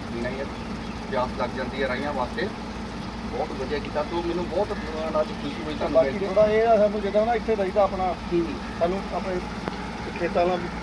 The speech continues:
Speaker 2: ਨਿਗਾਹ ਰਹਿੰਦੀ ਥੋੜ੍ਹੀ ਜਿਹੀ ਕਿੱਦਾਂ ਵੀ ਨਾਲ, ਉੱਦਾਂ ਵੀ ਨਾਲ ਠੀਕ ਆ ਹਵਾ, ਜਿੱਦਾਂ ਹਵਾ ਦਾ ਚੇਂਜ ਹੋ ਗਈ ਨਾ ਬਹੁਤ ਹੁਣ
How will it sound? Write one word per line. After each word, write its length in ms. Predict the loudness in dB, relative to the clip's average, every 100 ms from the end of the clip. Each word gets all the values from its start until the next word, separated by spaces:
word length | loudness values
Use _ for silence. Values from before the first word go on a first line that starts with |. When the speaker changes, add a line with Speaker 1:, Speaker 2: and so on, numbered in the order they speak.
| -8 -8 -8 -8 -8 -6 -6
Speaker 2:
ਨਿਗਾਹ 200 | 2 2
ਰਹਿੰਦੀ 200 | 2 0
ਥੋੜ੍ਹੀ 220 | -2 -2
ਜਿਹੀ 220 | -2 -2 -2
ਕਿੱਦਾਂ 240 | 0 0
ਵੀ 120 | 0
ਨਾਲ, 300 | 0 -2 0
ਉੱਦਾਂ 200 | 2 4
ਵੀ 60 | 4
ਨਾਲ 240 | 6 4 2 -6 -6 -6 -6 -6 -8 -8 -8 -6 -6 0
ਠੀਕ 180 | 4 4
ਆ 60 |
ਹਵਾ, 240 | 4 2 2
ਜਿੱਦਾਂ 220 | 2 0
ਹਵਾ 160 | 0
ਦਾ 260 | 0 0 0 -2 -6 -6 -2
ਚੇਂਜ 160 | 0
ਹੋ 60 | 0
ਗਈ 100 | 0
ਨਾ 60 | 0
ਬਹੁਤ 220 | 0 -2
ਹੁਣ 160 | -4